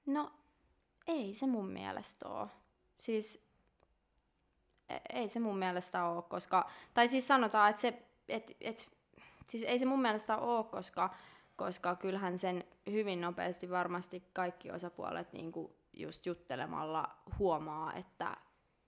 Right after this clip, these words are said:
että mikä se niinku,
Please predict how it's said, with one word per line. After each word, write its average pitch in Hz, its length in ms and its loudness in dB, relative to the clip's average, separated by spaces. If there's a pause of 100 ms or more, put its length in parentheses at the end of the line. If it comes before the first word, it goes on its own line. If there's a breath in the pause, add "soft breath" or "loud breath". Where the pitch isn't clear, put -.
(140)
että 170 460 -6 (1000)
mikä 175 260 -2
se 170 160 -8
niinku, 175 420 -10